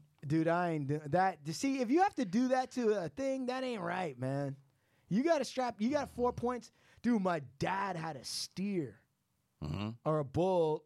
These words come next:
Speaker 1: and it was a calf, and we had to fucking
Speaker 2: Circumcise it?
Speaker 1: No. <laughs>
Speaker 2: No?
Speaker 1: No, we had to castrate it,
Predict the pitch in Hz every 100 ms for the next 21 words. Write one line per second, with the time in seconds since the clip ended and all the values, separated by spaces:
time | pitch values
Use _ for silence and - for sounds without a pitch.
0 | - 165 151 156 131 139 139 127 - -
1 | 185 170 151 - 160 143 147 165 165 143
2 | 143 165 156 151 147 123 - _ _ -
3 | 135 143 139 160 170 175 156 175 160 -
4 | 165 - 143 127 135 - - - 180 156
5 | 117 123 - - - 117 190 320 220 185
6 | 240 185 202 196 180 160 143 175 240 -
7 | 143 113 107